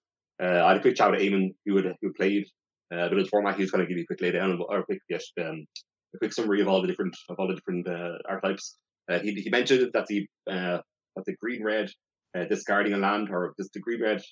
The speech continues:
uh, land in your graveyard archetype is very, very powerful when it comes together. But there's not many ways to reliably get a card into your graveyard. Uh, but the payoffs are just very, very strong. So I think kind of the way the draft is going, the way kind of the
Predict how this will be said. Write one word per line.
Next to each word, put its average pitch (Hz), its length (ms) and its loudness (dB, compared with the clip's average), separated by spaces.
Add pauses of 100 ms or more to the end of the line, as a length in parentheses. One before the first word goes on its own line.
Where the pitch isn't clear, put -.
(140)
uh, 92 100 -4
land 101 240 0
in 98 60 -2
your 92 80 0
graveyard 101 300 0
archetype 113 340 -2
is 92 220 -4
very, 104 140 4
very 104 160 6
powerful 110 300 4
when 101 80 2
it - 60 -8
comes 104 140 -14
together. 110 340 2 (340)
But 98 120 0
there's 98 200 4
not 113 140 2
many 98 160 2
ways 98 340 2
to 90 80 -6
reliably 95 400 2
get 92 160 0
a 92 80 -2
card 95 220 2
into 92 120 -4
your 101 80 0
graveyard. 113 340 0 (460)
Uh, 85 120 0
but 92 140 -4
the 104 80 2
payoffs 104 240 4
are 104 40 -4
just 92 120 -2
very, 90 120 0
very 85 140 0
strong. 92 320 -4 (460)
So 131 80 6
I 110 120 4
think 147 120 4
kind 151 120 6
of 117 60 2
the 113 60 0
way 143 140 6
the - 60 -4
draft 131 200 2
is 107 60 -6
going, 120 280 2
the 104 40 -4
way 123 320 0
kind 107 120 -2
of 98 60 -6
the - 80 -18